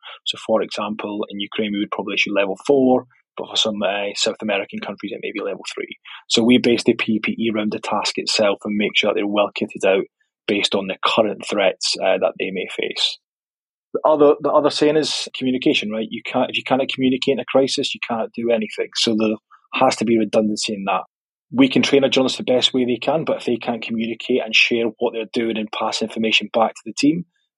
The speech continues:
then it, it becomes completely irrelevant. So we give multiple forms of communication, the ability to raise alarms, to communicate with us, maybe no G S M, three, four, five G coverage, to make sure they're well equipped. The other thing we do is look at the task itself.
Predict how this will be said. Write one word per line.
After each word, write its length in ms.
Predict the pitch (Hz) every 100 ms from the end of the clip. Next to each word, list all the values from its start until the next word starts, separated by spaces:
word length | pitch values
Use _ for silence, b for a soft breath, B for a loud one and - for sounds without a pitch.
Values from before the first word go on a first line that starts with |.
| -
then 200 | 110 107
it, 80 | -
it 300 | 110 - -
becomes 340 | - - 104
completely 360 | - 101 107 90
irrelevant. 520 | 101 95 101 - -
So 120 | - 104
we 180 | 113
give 440 | 104 110 104 101 - -
multiple 300 | 143 147 123
forms 280 | 127 123
of 60 | 107
communication, 720 | - 120 117 - 135 123 127
the 80 | 117
ability 320 | 110 113 -
to 60 | 110
raise 140 | 113
alarms, 580 | 107 120 135 131 127 120
to 100 | 120 -
communicate 520 | 110 107 104 - 110
with 160 | 110 107
us, 440 | 107 104 - - -
maybe 240 | 120 107 107
no 120 | 107
G 220 | 104 113
S 180 | 107 -
M, 220 | 117 110
three, 200 | 110 110
four, 220 | 104 113 104
five 280 | 113 107 107
G 200 | 117 110
coverage, 560 | 127 123 123 120 - - _ _ _
to 100 | -
make 180 | 107 98
sure 120 | -
they're 120 | 101 107
well 260 | 104 101
equipped. 560 | 98 - 98 - - - _ _ _ -
The 60 |
other 120 | 196
thing 200 | 175 160
we 120 | 139 131
do 200 | 151 131
is 160 | 123
look 200 | 135 131
at 80 | -
the 60 | 123
task 380 | - 131 -
itself. 500 | 120 - 117 - -